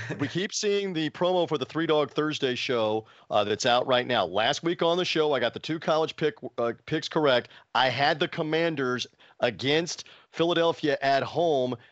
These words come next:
Speaker 2: and it was a disaster. Brad,
Speaker 1: Yeah.
Speaker 2: they couldn't protect Carson Wentz, et cetera. How do they keep this? Here's my question. How do they keep this from being a disaster in Dallas again,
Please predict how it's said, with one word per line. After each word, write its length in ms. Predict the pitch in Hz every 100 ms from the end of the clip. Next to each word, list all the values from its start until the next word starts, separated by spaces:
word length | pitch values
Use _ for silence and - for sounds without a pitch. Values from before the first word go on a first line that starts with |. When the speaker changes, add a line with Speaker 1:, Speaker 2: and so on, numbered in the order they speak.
| _
Speaker 2:
and 120 | 135
it 80 | 156
was 140 | 160
a 40 | 165
disaster. 800 | 170 139 185 233 - - 95 - -
Brad, 160 | 120
Speaker 1:
Yeah. 80 | 143
Speaker 2:
they 140 | - 135
couldn't 320 | - 185 160
protect 460 | 143 - 165 214 -
Carson 500 | 185 196 185 190 175
Wentz, 340 | 175 175 - - - -
et 120 | 139
cetera. 400 | - 160 120 90 - _
How 280 | - 147 226
do 100 | 269
they 200 | 233 226
keep 340 | - 208 208
this? 240 | 180 165 -
Here's 200 | 190 165
my 200 | 160 175
question. 460 | - 120 - 107
How 220 | 104 147
do 80 | 214
they 120 | 214
keep 280 | 208 196 190
this 160 | 180 170
from 160 | 160
being 200 | 151 156 147
a 40 |
disaster 600 | 131 113 139 143 - 143
in 220 | - 127
Dallas 440 | 113 127 131 127 -
again, 340 | 101 117 117